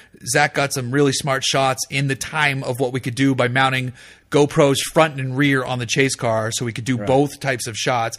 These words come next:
Speaker 2: Okay.
Speaker 1: I tried to think of shit to say in car, and hopefully it's coherent. And then we filmed it basically going on the truck and basically saying goodbye to the car. So the car's gone now,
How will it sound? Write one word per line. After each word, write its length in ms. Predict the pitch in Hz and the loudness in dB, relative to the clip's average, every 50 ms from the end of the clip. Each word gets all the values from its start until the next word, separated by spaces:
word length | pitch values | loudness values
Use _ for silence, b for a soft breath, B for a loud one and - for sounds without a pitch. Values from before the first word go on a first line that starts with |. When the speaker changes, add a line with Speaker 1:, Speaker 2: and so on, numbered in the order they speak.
| - | -12
Speaker 2:
Okay. 180 | 131 120 - 98 | -12 -12 -8 0
Speaker 1:
I 120 | 87 139 151 | 2 2 2
tried 340 | 147 - 185 175 160 160 143 | 4 4 2 4 4 4 2
to 200 | 147 131 113 - - _ _ _ _ - | -2 -2 -4 -8 -16 _ _ _ _ -4
think 240 | - 143 143 - 143 | -2 -2 -2 -2 -2
of 140 | 123 107 104 107 - - | -4 -4 -6 -12 -10 -6
shit 300 | - - - - 147 - | -4 -2 0 0 -2 -2
to 80 | - 107 - | -2 -4 0
say 180 | - 143 135 127 | 2 2 2 0
in 320 | - - 139 151 160 156 | 0 0 0 0 0 -2
car, 440 | - 139 123 117 110 107 107 113 - | -2 -2 -2 -2 0 -2 -2 -4 -6
and 100 | - 117 | -8 -4
hopefully 380 | 117 135 143 139 - 143 135 127 | -2 -2 -2 0 0 -2 -2 -2
it's 140 | 117 - - | -2 -6 -6
coherent. 600 | - 135 120 107 117 131 131 127 117 110 110 - B B B B B B B | -6 -4 -4 -4 -4 -4 -4 -4 -4 -4 -6 -8 B B B B B B B
And 120 | 135 143 | 2 4
then 220 | 147 147 143 139 139 | 4 4 4 4 2
we 120 | 135 135 | 2 0
filmed 420 | 120 - - - 185 180 175 165 | 0 0 2 4 4 6 6 4
it 340 | 143 131 - - _ _ - | 4 2 0 -2 _ _ 0
basically 440 | - 147 139 - - 123 127 123 117 | 2 2 2 2 -2 -4 -6 -6 -6
going 320 | 113 117 127 131 131 131 | -4 -2 -2 -2 -2 -4
on 160 | 127 123 127 127 | -4 -4 -4 -4
the 60 | 123 | -4
truck 500 | - - 170 165 165 170 - - - - b b b b b b b b b b b - | -4 0 0 0 0 0 -4 -10 -18 -18 b b b b b b b b b b b -10
and 280 | 127 127 127 127 123 123 | -6 -4 -4 -4 -2 -2
basically 320 | 123 123 120 - - 123 | -2 -2 -2 -4 -8 -6
saying 220 | 110 - 139 127 120 | -2 -2 -2 -2 -2
goodbye 220 | 117 117 117 113 | -2 -2 -2 -2
to 60 | 110 | -4
the 60 | 107 | -6
car. 200 | 110 117 92 - | -8 -10 -12 -10
So 120 | - - 123 | -10 -12 -10
the 60 | - | -4
car's 200 | - 127 117 107 | -4 -4 -4 -2
gone 220 | 104 113 104 98 | -4 -6 -6 -6
now, 200 | 95 98 101 98 | -8 -10 -12 -14